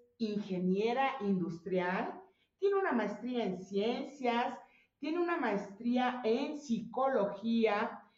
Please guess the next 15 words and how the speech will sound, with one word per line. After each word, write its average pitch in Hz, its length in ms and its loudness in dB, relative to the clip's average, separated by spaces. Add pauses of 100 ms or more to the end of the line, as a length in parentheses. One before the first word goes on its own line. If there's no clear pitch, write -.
(140)
Imagínense 285 1000 2 (140)
todo 320 420 -2
esto 247 920 -2 (1040)
y 214 340 -8
también 240 560 4
imagínense 277 1000 0 (480)
qué 370 220 6
es 392 140 0
lo 403 180 2
que 254 540 0
a 233 260 6
ella 277 480 2
le 254 280 6
ha 302 280 4
llevado 269 960 2